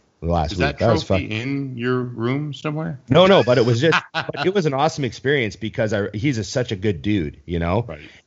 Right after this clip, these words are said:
Speaker 1: And, uh, and he worked so hard and he's got kids and shit. And, like, he just, like, and, and we'd done shows before where he'd been disappointed, you know, like, that went to nationals and got fifth and was like, "Fuck," you know? And, um, so it was, it was great to win that. But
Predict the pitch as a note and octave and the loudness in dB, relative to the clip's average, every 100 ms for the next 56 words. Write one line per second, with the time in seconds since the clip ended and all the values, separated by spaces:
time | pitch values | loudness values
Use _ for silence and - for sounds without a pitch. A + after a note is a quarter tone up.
0 | - A2+ G#2+ G#2 G2 F2 A2+ A2+ A2 A#2+ | 0 2 4 4 4 2 2 0 2 0
1 | A#2 - A#2 G#2 E2 G2 G2 G2 F#2 F2 | -2 -4 0 2 2 0 2 0 -2 -4
2 | F2 E2 F#2 D#2+ F2 D#2 - G2 E2+ D#2 | -6 -8 -8 -8 -6 -8 -8 -8 -6 -6
3 | D#2 - E2 E2 D#2+ D#2 D#2+ D#2 G2 F2+ | -6 -4 -4 -4 -4 -4 -2 -2 0 4
4 | F#2 - E2+ D#2+ - - - - - - | 4 4 0 0 -6 -20 -20 -20 -20 -4
5 | - F#2+ F#2+ A2 A#2 B2+ C3 A#2 A#2 A2+ | 2 4 4 4 4 4 4 2 0 0
6 | B2 A2+ F#2+ F2+ G2+ G#2 G2 F2+ F2+ F2+ | 0 0 -2 0 2 2 2 0 -2 -4
7 | F#2 - - F2 F#2 F#2 F2+ E2+ F2 F2 | -4 -6 -8 -6 -2 0 0 0 0 0
8 | E2+ - F2 F#2 E2+ E2+ E2+ - E2 E2+ | 0 -2 -2 -2 0 0 0 0 -2 -2
9 | E2 D#2 - F2 E2+ - D#2 D#2 D#2 D2+ | -2 -4 -2 0 0 -4 -6 -4 -4 -8
10 | - - D#2+ - - - - - - - | -10 -10 -10 -10 -18 -20 -20 -20 -6 4
11 | E2+ F2+ F#2 F2 F2 E2+ D#2+ D2+ _ _ | 6 6 6 4 4 2 0 -4 _ _
12 | _ - A#2+ G2 F#2+ G2+ G#2 E2+ A#2+ A2+ | _ 2 4 4 2 0 0 2 0 0
13 | F#2 F#2+ G#2 F2 D#2 D2+ G#2 G2+ | -2 -2 0 -2 -4 -4 -4 -4